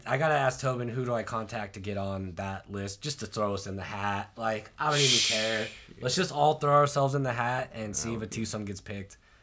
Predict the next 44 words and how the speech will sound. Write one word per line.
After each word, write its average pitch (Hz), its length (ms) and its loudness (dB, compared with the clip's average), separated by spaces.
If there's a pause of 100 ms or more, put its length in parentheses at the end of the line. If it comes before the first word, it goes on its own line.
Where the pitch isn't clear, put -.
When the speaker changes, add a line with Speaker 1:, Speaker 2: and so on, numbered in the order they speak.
(160)
Speaker 2:
that 92 160 2
would 90 80 0
Speaker 1:
And, 92 160 -2
Speaker 2:
be 90 240 -6 (200)
Speaker 1:
but 135 140 6
again, 120 320 2
s-, 87 260 -4
Speaker 2:
amazing. 80 200 -8
Speaker 1:
some 135 320 -2
of 131 60 0
these 120 120 -6
guys 113 280 -2
on 107 100 -6
this 104 120 -6
segment 107 300 -6
that 104 80 -10
I 101 100 -6
watched 104 420 -4
were 98 100 -8
just 92 220 -8
like, 95 180 -8
"I've 107 100 -6
been 101 140 -4
on 95 120 -4
this 95 160 -6
for, 95 140 -12
like, 90 220 -10
fifteen 95 360 -12
years, 98 240 -6
Speaker 2:
Oh, 107 100 4
Speaker 1:
and 95 100 0
Speaker 2:
yeah, 78 120 -4
Speaker 1:
it 113 120 -2
Speaker 2:
yeah. - 80 -6
Speaker 1:
took 117 160 -2
me 104 80 -8
ten 101 280 -10
years." 104 360 -10
Speaker 2:
I 110 80 0
just 135 200 -2
found 135 220 4
out 120 160 4
about 107 240 4
it 101 140 -2